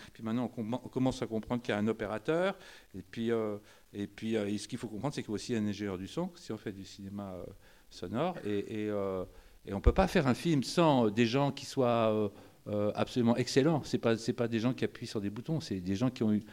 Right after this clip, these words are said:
qui ont inventé une matière, une manière de faire, et cetera et tout. Et, euh, et, euh, quand je tourne avec, euh, avec, euh, Willy Current,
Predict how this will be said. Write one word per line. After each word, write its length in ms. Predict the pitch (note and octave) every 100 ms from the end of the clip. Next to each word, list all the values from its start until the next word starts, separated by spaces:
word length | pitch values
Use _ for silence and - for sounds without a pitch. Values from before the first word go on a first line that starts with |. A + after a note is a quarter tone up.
| -
qui 120 | -
ont 80 | A2
inventé 480 | A#2+ A2+ C3 B2 C#3+
une 100 | B2+
matière, 520 | A#2+ A2+ - A#2+ B2 - -
une 120 | A#2
manière 300 | A#2 A#2 A2+
de 80 | G#2
faire, 460 | - A#2+ A#2+ B2+ A2
et 60 |
cetera 380 | - - G2 G#2
et 60 | F2+
tout. 200 | - C3+ - - - - -
Et, 240 | F#2+ F#2
euh, 160 | F#2 F#2 - - - - -
et, 240 | G2+ G#2
euh, 120 | G#2 G2 G#2 - - - - - - - - B1 -
quand 180 | - A#2+
je 140 | A2 A2
tourne 360 | - B2+ A#2+
avec, 460 | A2 G#2+ G2+ G#2 -
euh, 160 | F#2+ F2+ - - _ _
avec, 380 | F2+ F#2+ F#2+ -
euh, 280 | F#2+ F2 - - - - - - - - -
Willy 260 | G2+ G#2
Current, 440 | G2+ C3+ A2 D3